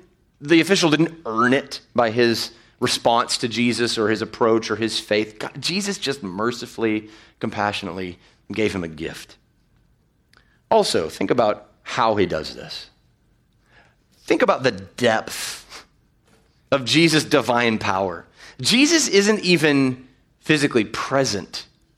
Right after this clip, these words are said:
with the dying child. He doesn't ask for any biographical information. What's his name? How old is he?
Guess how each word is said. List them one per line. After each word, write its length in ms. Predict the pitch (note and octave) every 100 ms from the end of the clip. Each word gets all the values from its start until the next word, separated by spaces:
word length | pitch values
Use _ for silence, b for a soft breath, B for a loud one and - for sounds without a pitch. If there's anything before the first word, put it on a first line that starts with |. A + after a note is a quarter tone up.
| _ _ -
with 220 | A#2+ -
the 80 | A#2
dying 340 | A2+ G#2+ G2+
child. 460 | - F#2+ D#2 - - _ _ _ _ _ _ _ _ b b
He 80 | D#3+
doesn't 280 | G#3+ C#4 C4+
ask 420 | G#3+ G#3+ A3 -
for 160 | F3 F#3
any 160 | F3
biographical 880 | C3 C3 C#3+ B2+ A#2+ A#2 B2 C3 A#2
information. 560 | A2 A#2 G2+ F#2+ - F2+
What's 140 | F#2
his 100 | F#2+
name? 760 | F#2+ A2+ A#2 A#2 A#2 A#2 A2+ A2+ _ _
How 200 | - F2+
old 460 | - A2 A#2 A#2+ A2+
is 220 | A#2 A2+
he? 480 | A2+ A#2 A#2 A2+